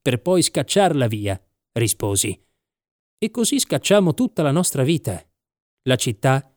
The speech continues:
dice così e così, la mamma e il papà dicono questo e quello, la legge dice la tal cosa e la tal altra.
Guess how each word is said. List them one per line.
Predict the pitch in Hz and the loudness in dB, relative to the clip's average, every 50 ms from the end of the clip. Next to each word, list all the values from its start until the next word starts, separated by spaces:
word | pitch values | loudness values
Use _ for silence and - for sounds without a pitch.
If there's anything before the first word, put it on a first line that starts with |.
| _ _ | _ _
dice | - 123 143 143 - 156 143 | 2 2 2 4 2 0 -4
così | - 156 139 - 147 165 165 | 0 0 0 0 0 0 0
e | 160 156 | -2 -2
così, | - - 175 165 - 175 139 107 - _ _ _ _ _ _ _ | 0 0 0 2 2 0 0 -2 -4 _ _ _ _ _ _ _
la | - 123 123 | 2 2 4
mamma | 143 147 147 147 143 143 | 4 6 4 4 4 2
e | 139 | 0
il | 135 - | 0 0
papà | - 135 - 151 147 151 | 0 0 2 2 2 2
dicono | 143 135 147 147 - 160 151 147 | 4 2 0 0 0 0 0 0
questo | - - 165 185 175 - - 180 | 0 2 2 2 2 0 -2 -6
e | 170 | -4
quello, | - 180 160 127 107 101 95 98 - _ _ _ _ _ _ | 0 2 2 2 2 -2 -6 -8 -10 _ _ _ _ _ _
la | - 127 127 | 0 2 4
legge | 123 139 139 135 123 - 135 143 139 - _ _ _ | 6 6 4 4 2 2 2 2 2 0 _ _ _
dice | - 117 139 151 151 - 165 | -4 0 2 2 2 0 -2
la | 143 139 | -4 -4
tal | 123 - 127 120 117 | -2 -2 -2 -4 -2
cosa | - 151 160 175 180 170 147 170 175 - _ _ _ _ | 0 0 2 2 2 0 0 -2 -4 -6 _ _ _ _
e | _ - 147 | _ 0 2
la | 160 165 | 2 2
tal | - 190 175 175 | 4 4 4 4
altra. | 160 135 107 98 - - 98 - | 4 2 2 -2 -6 -10 -14 -16